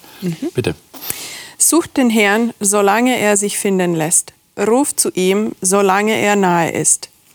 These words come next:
Speaker 1: Der Gottlose soll seinen Weg verlassen und der Übeltäter von seinen Plänen absehen. Stattdessen soll er zum Herrn umkehren, damit er sich seiner erbarmt. Ja, bekehrt euch zu unserem Gott,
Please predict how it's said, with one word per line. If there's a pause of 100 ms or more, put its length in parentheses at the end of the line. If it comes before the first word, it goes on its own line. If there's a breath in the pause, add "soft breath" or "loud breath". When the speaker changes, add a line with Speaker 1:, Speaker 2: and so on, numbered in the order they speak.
Speaker 1:
Der
Gottlose
soll
seinen
Weg
verlassen (360 loud breath)
und
der
Übeltäter
von
seinen
Plänen
absehen. (380 soft breath)
Stattdessen
soll
er
zum
Herrn
umkehren, (320 loud breath)
damit
er
sich
seiner
erbarmt. (420 soft breath)
Ja, (160)
bekehrt
euch
zu
unserem
Gott,